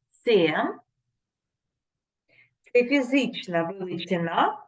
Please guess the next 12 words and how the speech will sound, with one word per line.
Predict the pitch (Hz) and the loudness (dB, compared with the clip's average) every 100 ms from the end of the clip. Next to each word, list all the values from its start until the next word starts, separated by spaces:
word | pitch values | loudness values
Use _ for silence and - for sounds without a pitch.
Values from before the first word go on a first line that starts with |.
| _ | _
яка | 214 240 240 240 - | 2 2 2 0 2
характеризує | 277 302 381 - 440 403 294 240 240 220 | 2 0 0 0 2 2 0 -4 -2 0
властивість | 208 233 247 240 - 240 196 196 196 | 0 -2 -2 -4 -6 -4 -4 -6 -8
фізичних | 220 208 214 202 - 170 160 - | -4 -2 -2 -2 -6 -6 -6 -8
тіл | - 202 311 330 - - - | 0 6 6 4 -4 -20 2
або | 262 269 285 | 4 6 4
частинок | 311 294 285 - - 277 262 254 254 - - | 4 2 0 0 0 2 2 0 -2 -8 -8
взаємодіяти | 185 175 208 202 185 160 151 156 233 294 339 330 392 - - | -2 2 4 4 4 0 -2 -2 2 4 2 2 0 0 -8
одне | 208 185 156 147 170 180 226 339 - _ | 0 2 2 -4 -4 0 0 -2 -4 _
з | _ - _ _ | _ -20 _ _
одним. | 190 185 175 160 175 175 175 180 196 - _ _ _ _ _ _ _ _ _ _ _ _ _ _ _ _ _ _ _ _ _ _ _ _ _ _ _ _ | 4 6 4 2 -2 -2 -4 -6 -10 -14 _ _ _ _ _ _ _ _ _ _ _ _ _ _ _ _ _ _ _ _ _ _ _ _ _ _ _ _
Поєднали. | 262 381 427 202 185 165 160 151 | 2 6 4 4 2 2 0 -2